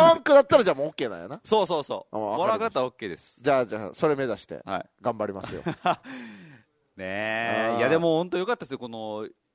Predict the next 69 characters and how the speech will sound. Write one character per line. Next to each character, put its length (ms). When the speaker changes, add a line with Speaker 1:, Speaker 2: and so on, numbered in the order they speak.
Speaker 2:
エ 100
ム 140
シ 320
ー 40
も、 240
も 120
う 40
石 140
垣 140
出 240
身 60
者 80
に 80
こ 120
だ 100
わ 80
る 60
と 80
い 40
う 40
こ 80
と 100
で。 160
Speaker 1:
う 80
ん。 420
Speaker 2:
ま 60
あ、 40
僕 220
ら 80
が 120
ギ 120
リ 100
ギ 60
リ 60
で 80
決 140
ま 100
っ 40
て 120
ね。 160
Speaker 1:
そ 240
う 20
で 80
す 80
よ 120
ね。 100
Speaker 2:
良 60
か 80
っ 100
た 120
で 60
す 180
よ 100
ね。 120
Speaker 1:
う 40
ん。 580
Speaker 2:
ま 160
た、 300
な、 200
や 140
り 60
た 100
い 40
で 40
す 100
ね。 520
Speaker 1:
ね 60
え。 520
Speaker 2:
う 40